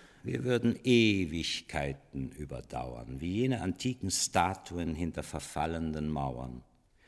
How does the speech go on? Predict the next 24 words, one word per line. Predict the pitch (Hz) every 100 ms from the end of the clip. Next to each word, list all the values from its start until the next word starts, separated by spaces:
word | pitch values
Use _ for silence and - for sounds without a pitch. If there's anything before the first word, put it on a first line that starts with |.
| - _ -
Da | 82 92
fehlt | - 92 87 82
der | 76
Kopf | - 117 117 - -
oder | 73 71
das | 67 -
Bein, | - 92 98 95 92 90 _ _ -
dort | 82 80
ein | 78 76
Stück | - 71 -
Hüfte | 113 - - 90 82
und | 65 52
eine | 64 64
Hand. | 85 90 - - _ _ _ _ _ -
Doch | 110
genau | - 120 147 165
diesem | 123 147 139 139 139
Zustand | - 82 - 62 55 - - _ _ _ _ _
verdanken | - 71 101 123 - 120 110
sie | 101
ihre | 82 85 73 -
tiefe, | - 127 123 - - 98 85
rätselhafte | 78 87 - 80 73 69 - -
Schönheit. | - 53 53 52